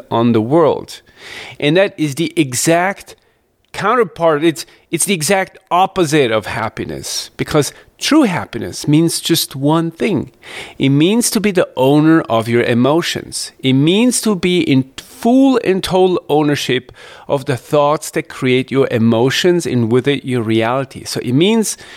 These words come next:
that true happiness is a lived experience that comes from inside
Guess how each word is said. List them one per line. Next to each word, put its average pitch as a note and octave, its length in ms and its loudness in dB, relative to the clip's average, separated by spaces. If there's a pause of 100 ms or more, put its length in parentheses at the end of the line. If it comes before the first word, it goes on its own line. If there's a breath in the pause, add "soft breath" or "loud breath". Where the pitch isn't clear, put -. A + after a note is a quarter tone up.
(340 loud breath)
that C#3 160 -2
true C#4+ 180 2
happiness D#3+ 720 -2 (400 loud breath)
is F3 180 2
a E3 60 4
lived G3+ 480 2
experience F3 720 0
that D3+ 120 -2
comes D3 340 -2
from A#2 300 0 (160)
inside D3 800 0